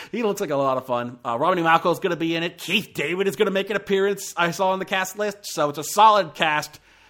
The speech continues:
Uh, it's a good director. Uh, the basic premise is Kevin Hart needs to earn his G E D by going to night school. The trailers have been really bad. I don't know if it's just bad trailers or if it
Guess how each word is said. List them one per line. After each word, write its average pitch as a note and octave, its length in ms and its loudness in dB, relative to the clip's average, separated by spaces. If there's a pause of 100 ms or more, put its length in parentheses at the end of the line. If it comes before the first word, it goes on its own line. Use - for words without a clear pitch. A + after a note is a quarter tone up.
(100)
Uh, C#3 200 4
it's C#3+ 80 -10
a - 20 -6
good C3+ 300 4
director. D3 680 -2 (640)
Uh, C3 240 2
the C#3 140 -4
basic G#3+ 320 0
premise F3+ 280 0
is C#3+ 220 -6
Kevin F3+ 220 -2
Hart D#3+ 180 2
needs D3+ 180 -8
to F3 120 -8
earn D3 180 -2
his C3 140 -6
G C#3 140 -8
E C#3 160 -8
D C3 200 -8
by B2+ 140 -4
going C3 220 -6
to C3 40 -10
night B2 260 -8
school. A#2 440 -10 (1040)
The F3+ 80 -10
trailers G#3 500 0
have D3 140 -10
been A#2+ 240 -10
really C3+ 280 -4
bad. B2 340 -6
I - 20 -4
don't D#3+ 120 -4
know G3+ 80 -2
if F#3 80 -6
it's - 140 -10
just C#3+ 220 -10
bad B2 240 -6
trailers G3 560 -4
or C#3+ 160 -2
if C3+ 100 -6
it C#3 180 -10